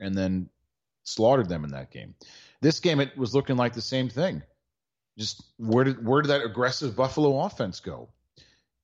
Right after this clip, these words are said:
I mean, obviously they, they came back in the second half, and, you know, some of the, the, the, that decision on first down when they needed a quick score, and there was that seventy-five yard bomb again to Gabriel Davis. Fantastic. It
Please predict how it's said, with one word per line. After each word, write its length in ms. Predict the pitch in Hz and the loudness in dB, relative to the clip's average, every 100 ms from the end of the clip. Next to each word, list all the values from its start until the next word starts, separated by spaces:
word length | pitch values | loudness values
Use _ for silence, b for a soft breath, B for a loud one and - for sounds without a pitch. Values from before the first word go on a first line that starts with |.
| _ - | _ -20
I 40 | 117 | -12
mean, 160 | 123 120 | -4 -2
obviously 460 | 117 127 135 127 113 | 0 2 2 2 2
they, 160 | 110 | 2
they 160 | - 107 | 0 -4
came 260 | - 113 | 0 0
back 260 | 92 92 107 | 2 0 0
in 80 | 101 | -2
the 60 | |
second 320 | 90 101 92 80 | -2 -2 -2 -6
half, 500 | 76 85 123 - - _ | -6 -6 -6 -10 -20 _
and, 520 | 85 80 78 78 76 - _ _ _ _ _ | -6 -2 -2 -2 -6 -10 _ _ _ _ _
you 80 | 92 | -4
know, 160 | 80 | -2
some 320 | 80 - 107 104 | -2 0 4 6
of 60 | |
the, 240 | 87 82 76 | 6 6 4
the, 340 | 76 73 73 _ _ - | 0 0 -4 _ _ -6
the, 200 | 78 69 | -6 0
that 160 | 104 98 | 0 0
decision 560 | 95 - 147 127 95 82 _ _ - _ _ | 0 2 2 2 -2 -4 _ _ -20 _ _
on 140 | 98 95 | -6 -4
first 320 | - 139 135 | 2 2 4
down 440 | 110 107 117 117 120 _ _ _ _ _ _ | 2 2 2 0 -8 _ _ _ _ _ _
when 140 | 107 | -4
they 100 | 98 | 0
needed 220 | 95 110 98 | 4 4 4
a 40 | |
quick 240 | 92 120 - | 2 -2 -2
score, 340 | - 107 120 | -6 -2 0
and 80 | 101 | 2
there 80 | 95 | 0
was 100 | 90 | 0
that 120 | 92 | -2
seventy-five 600 | - 110 110 - 101 95 | 0 0 0 -2 0 2
yard 260 | 101 92 | 0 0
bomb 460 | 85 90 101 107 107 - | -2 0 0 0 -2 -6
again 340 | 90 92 98 | -2 2 2
to 120 | 92 90 | 0 -2
Gabriel 420 | 82 92 87 85 | 2 2 2 0
Davis. 380 | 76 90 101 - | 4 2 2 0
Fantastic. 640 | 180 185 - - - - | 0 0 -2 -6 -8 -12
It 60 | - | -14